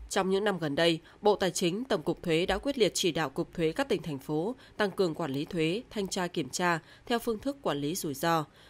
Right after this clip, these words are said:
trong đó có hoạt động kinh doanh thương mại điện tử. Số tiền từ truy thu thuế, tiền phạt của các tổ chức, cá nhân kinh doanh thương mại điện tử lên tới hàng trăm tỷ đồng. Tại tọa đàm,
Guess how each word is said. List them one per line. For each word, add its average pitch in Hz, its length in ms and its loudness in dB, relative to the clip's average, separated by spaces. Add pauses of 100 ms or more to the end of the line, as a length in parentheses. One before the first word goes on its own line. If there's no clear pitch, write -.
(100)
trong 196 180 0
đó 180 160 2
có 190 140 -2
hoạt 214 180 -4
động 156 180 0
kinh 196 180 -2
doanh 180 160 -2
thương 180 160 -6
mại 160 100 -4
điện 139 140 -2
tử. 151 280 2 (400)
Số 208 180 2
tiền 214 280 4 (100)
từ 170 200 2
truy 208 200 -2
thu 196 160 -2
thuế, 175 360 0 (140)
tiền 180 160 2
phạt - 300 -6
của 147 80 -4
các 196 180 -6
tổ 139 120 2
chức, 220 220 -6
cá 160 100 -4
nhân 185 200 -2
kinh 175 220 -2
doanh 165 160 -4
thương 165 160 -6
mại 151 100 -4
điện 151 200 -2
tử 156 220 2 (260)
lên 180 160 0
tới 165 200 0
hàng 190 220 -6
trăm 165 240 -4
tỷ 151 140 -2
đồng. 143 260 0 (520)
Tại 170 120 2
tọa - 140 -4
đàm, 147 320 0